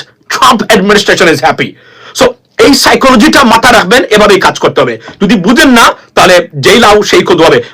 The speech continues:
মনে রাখবেন, এই সরকারের সফলতা বলতে পাওয়ার কোন জায়গাতে এই মুহূর্তে? এই সরকারের পাওয়ার হচ্ছে যে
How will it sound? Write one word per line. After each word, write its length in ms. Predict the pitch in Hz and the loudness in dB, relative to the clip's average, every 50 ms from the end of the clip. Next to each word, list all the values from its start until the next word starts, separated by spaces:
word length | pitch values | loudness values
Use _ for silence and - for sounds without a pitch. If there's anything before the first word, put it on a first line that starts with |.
| _ | _
মনে 160 | 180 208 247 | 0 0 2
রাখবেন, 300 | 269 269 226 214 180 131 120 - - - - 214 | 2 0 0 0 -2 -2 -4 -8 -16 -4 0 0
এই 60 | - 277 | 2 2
সরকারের 340 | - 294 - - 247 269 | 0 -2 0 0 0 0
সফলতা 380 | 247 - 247 240 247 233 - 240 | 0 0 0 0 0 0 0 0
বলতে 340 | 202 196 180 208 254 294 - - _ _ _ - _ | 0 0 0 0 0 -2 -2 -8 _ _ _ -8 _
পাওয়ার 260 | - 254 262 269 262 | 0 2 2 2 0
কোন 160 | - 247 226 | 0 0 0
জায়গাতে 260 | 208 202 175 160 - | 2 0 0 2 2
এই 80 | 196 202 | 2 2
মুহূর্তে? 320 | 185 170 131 - 131 113 - - - - | 2 0 0 -2 -4 -6 -8 -14 -10 -2
এই 120 | - 233 - | 0 0 0
সরকারের 320 | - 262 - 254 254 247 | 0 0 -2 0 0 0
পাওয়ার 260 | 240 - 254 233 226 | 0 0 0 2 2
হচ্ছে 300 | 220 208 - 240 - 302 - - - - - - | 0 0 0 -2 -2 -2 -4 -12 -20 -20 -14 -2
যে 140 | - 214 | 0 0